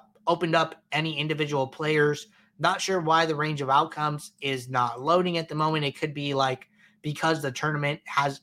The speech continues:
ended or something like that. So kind of blows the thunder. Okay, so we got one. Maybe I wasn't letting it load long enough. But here, for Justin Thomas, we can see his range of outcomes, right? Uh, there is this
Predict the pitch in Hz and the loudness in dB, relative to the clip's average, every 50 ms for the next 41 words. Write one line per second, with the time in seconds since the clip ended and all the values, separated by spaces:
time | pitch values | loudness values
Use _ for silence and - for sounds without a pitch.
0 | _ _ 156 165 170 160 165 160 156 151 151 - - _ _ _ 143 143 147 139 | _ _ -4 -2 -2 0 2 2 2 2 0 -4 -12 _ _ _ -2 -2 -2 -2
1 | - 147 143 139 147 139 139 139 131 - 147 143 139 139 139 - - - 131 123 | -2 -6 -6 -4 -2 -2 -2 -2 -2 0 4 6 6 6 4 0 -4 -6 -4 -6
2 | 120 - _ _ _ _ _ _ _ - 170 170 165 160 156 143 131 127 - _ | -6 -8 _ _ _ _ _ _ _ -2 0 0 2 2 2 2 2 0 -6 _
3 | _ - 147 143 147 147 151 156 156 156 156 160 160 151 156 - - _ 147 131 | _ -4 0 0 2 4 4 4 6 6 6 4 4 2 -2 -6 -10 _ -8 -6
4 | 135 131 127 123 - - - 151 156 160 160 156 151 151 156 151 151 147 - - | -4 -4 -4 -4 -8 -6 -2 0 0 2 2 0 2 2 2 2 2 0 -4 -2
5 | _ 147 147 - 147 127 123 120 - - 151 147 160 175 175 165 139 143 147 139 | _ 0 0 2 0 -2 -4 -4 -4 -4 0 4 8 8 8 8 6 4 2 2
6 | 131 127 131 135 139 139 139 143 143 147 139 139 131 131 131 131 131 127 127 123 | 0 0 -2 -2 0 2 2 2 2 0 -2 -2 -4 -4 -4 -2 -4 -4 -4 0
7 | 131 135 131 127 123 123 123 123 120 120 117 - _ _ _ _ _ _ _ 185 | 0 0 0 0 -4 -6 -6 -4 -6 -8 -8 -10 _ _ _ _ _ _ _ 4
8 | 196 208 202 - 226 196 165 147 - - - 165 160 175 185 190 185 196 170 - | 4 4 0 4 6 6 6 6 2 0 -2 0 0 2 0 0 -2 -2 0 2
9 | 170 151 135 123 - - - _ _ _ _ _ _ - 170 196 226 - - 214 | 2 2 2 0 -6 -10 -14 _ _ _ _ _ _ -2 -2 -2 0 -2 0 2
10 | 208 202 180 175 180 180 175 170 165 156 151 147 - - 131 123 120 131 135 143 | 2 2 2 2 2 2 2 4 4 6 6 4 4 -2 -6 -4 -2 0 0 0
11 | 147 - - _ _ _ _ _ _ _ - 170 175 170 165 - - _ - 139 | -2 -4 -10 _ _ _ _ _ _ _ 0 2 4 2 2 0 -4 _ -6 0
12 | 175 175 190 202 196 190 185 180 160 175 - _ 135 123 151 143 127 120 - - | 2 2 2 2 2 2 2 2 0 -4 -10 _ -4 -2 -2 -2 -2 -4 -8 -14